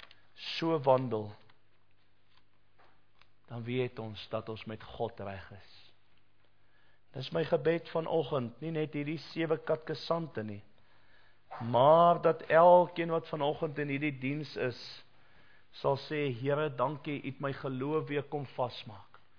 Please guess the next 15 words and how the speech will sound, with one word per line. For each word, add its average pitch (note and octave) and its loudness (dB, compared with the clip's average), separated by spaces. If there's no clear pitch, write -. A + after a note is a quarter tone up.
Here, F3+ 4
ek G3+ 2
het G3 0
'n F3 2
bietjie G3 -4
gewankel. E3+ 4
Ek - -4
het F#3+ 2
'n G3 -2
bietjie F3+ -6
my G#3 4
eie G#3+ 4
pad G#3+ 2
beginne G3 0
stap. - 2